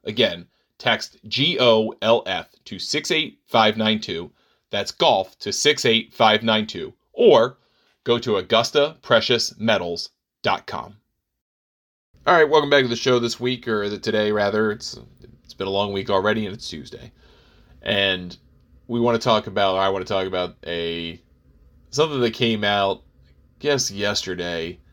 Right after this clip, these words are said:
I think it comes out to everybody this week sometime, depending on if you get it in, you know, in the mail. But Golf Magazine put out their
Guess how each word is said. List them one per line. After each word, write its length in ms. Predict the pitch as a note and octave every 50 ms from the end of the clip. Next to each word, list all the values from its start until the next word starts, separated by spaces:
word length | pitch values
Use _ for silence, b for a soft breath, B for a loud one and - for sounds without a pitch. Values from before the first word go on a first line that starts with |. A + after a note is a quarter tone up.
| b b b _ _ _ -
I 60 | -
think 240 | - - D3+ C#3+ C3
it 160 | B2+ A#2+ -
comes 240 | - A#2+ G#2+ G2 F#2+
out 220 | G#2 G2 F#2+ F2+ -
to 100 | G2 E2+
everybody 760 | E2+ F#2+ F#2+ G2 F2+ F2+ F#2+ F2+ F2+ F2 F2 E2+ E2+ - _ _ _ _ _ _ _ _ _ _ _
this 320 | - G2 F#2 A2 F#2+ - -
week 220 | G2 F#2+ F#2 F#2
sometime, 680 | - - G#2+ G2+ F#2 F#2 - F2 E2+ D#2+ E2 E2 E2 E2
depending 420 | D#2 - - G2+ F2+ F2 E2+ D#2
on 360 | E2 E2 E2 D#2+ D2+ D#2+ - - _ _
if 180 | - F#2 F#2 -
you 120 | E2+ E2
get 240 | D#2+ F2 F#2 F2 F2
it 160 | E2+ D#2+ - - E2
in, 340 | E2 D#2+ D2 C2+ C2 - _ _ - - - -
you 120 | D#2 C#2
know, 80 | A#1 - -
in 120 | F#2 F#2
the 100 | D2+ -
mail. 480 | - - - E2 C#2 B1 C2 C2 C2 - b b b b b b b b b b b b b _
But 300 | - G#2+ G2 F#2 F2+ - _ _ _ _ _ _ _ _ _ _ _ _ _ _ _ _ - _
Golf 380 | - C3 B2+ B2+ C3 B2+ -
Magazine 800 | A#2+ A2+ G#2+ G#2 G#2 G2 G2 F2+ - F2 E2+ E2 F2 F2 F2 F#2 - _ _ _ _ _ _ _
put 280 | - - - A#2+ A2+ A2
out 400 | G2+ G2+ G2 G2 F#2+ - F2 F2+
their 540 | F#2 F2+ F2+ F2 F2 F2 E2+ F2 F2 F2